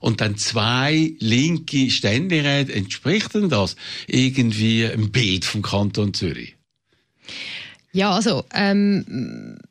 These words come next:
Speaker 2: ich glaub, das muss man schon ein bisschen einordnen. Also erstens finde ich, hat es sehr grosse Umbrüche gegeben im Kanton. Also wir haben, äh, jetzt eine ökologische Mehrheit im Kantonsrat. Wir haben, äh, wir sind drittstärkste Partei geworden, die Grünen. Ähm, man tut da irgendwie ein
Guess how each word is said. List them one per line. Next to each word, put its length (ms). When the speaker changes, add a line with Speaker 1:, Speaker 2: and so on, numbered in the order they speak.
Speaker 2:
ich 180
glaub, 200
das 140
muss 120
man 80
schon 140
ein 80
bisschen 200
einordnen. 560
Also 180
erstens 360
finde 220
ich, 80
hat 140
es 80
sehr 120
grosse 400
Umbrüche 360
gegeben 320
im 20
Kanton. 540
Also 200
wir 160
haben, 160
äh, 220
jetzt 180
eine 120
ökologische 500
Mehrheit 380
im 100
Kantonsrat. 1000
Wir 140
haben, 200
äh, 460
wir 140
sind 240
drittstärkste 640
Partei 380
geworden, 320
die 120
Grünen. 400
Ähm, 220
man 100
tut 200
da 80
irgendwie 380
ein 80